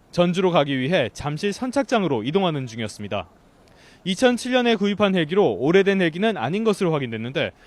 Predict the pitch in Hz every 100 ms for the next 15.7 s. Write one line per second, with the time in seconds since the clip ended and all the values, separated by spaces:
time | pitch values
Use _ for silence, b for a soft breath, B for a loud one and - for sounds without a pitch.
0 | b b 139 165 185 202 196 185 156 156
1 | 202 208 160 180 214 190 101 - 233 240
2 | 220 175 - 208 196 151 113 107 98 95
3 | - _ _ _ _ b b b - 208
4 | 202 226 220 240 214 214 226 240 226 226
5 | 160 208 220 185 143 98 151 170 214 202
6 | 180 196 202 233 233 208 143 170 196 175
7 | 131 196 180 131 - 107 104 85 _ _
8 | _ b b b b - 254 247 262 269
9 | 277 233 165 165 220 202 202 247 220 208
10 | 196 226 180 214 226 202 175 175 151 95
11 | 117 156 196 196 170 208 214 - 254 240
12 | 196 170 196 135 - 165 220 202 151 131
13 | 131 117 87 b b b b b - 240
14 | 240 247 196 180 226 202 208 196 233 -
15 | 240 247 180 202 170 139 95